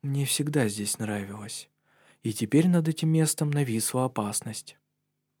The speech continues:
"Швеция сделает всё, чтобы защитить своих подданных, ваша милость". В её прекрасных, хотя и не совсем юных глазах, появилось мечтательное выражение.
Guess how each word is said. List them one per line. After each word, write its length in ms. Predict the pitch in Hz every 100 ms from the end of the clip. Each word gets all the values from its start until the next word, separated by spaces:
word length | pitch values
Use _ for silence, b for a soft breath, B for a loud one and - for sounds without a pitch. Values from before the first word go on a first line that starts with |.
| _ _ _ _
"Швеция 540 | - - 127 131 - 143
сделает 380 | 131 147 143
всё, 280 | 139 - 151
чтобы 240 | 202 226 185
защитить 440 | 180 - 180 156
своих 300 | - 113 -
подданных, 560 | - 185 101 85 90 165
ваша 320 | 208 - 113
милость". 520 | 98 85 - - - _ _ _ _ _ _ _ _ _ -
В 80 |
её 240 | 113 113 107
прекрасных, 760 | 107 101 95 107 139 - - b b
хотя 360 | b 120 104 117
и 40 | 110
не 100 | 113
совсем 360 | 151 147 156
юных 360 | 110 120 113 101
глазах, 520 | 104 101 107 139 - _ -
появилось 540 | 185 185 143 151 156
мечтательное 640 | 175 175 - 117 117 120 123
выражение. 640 | 131 135 107 101 92 -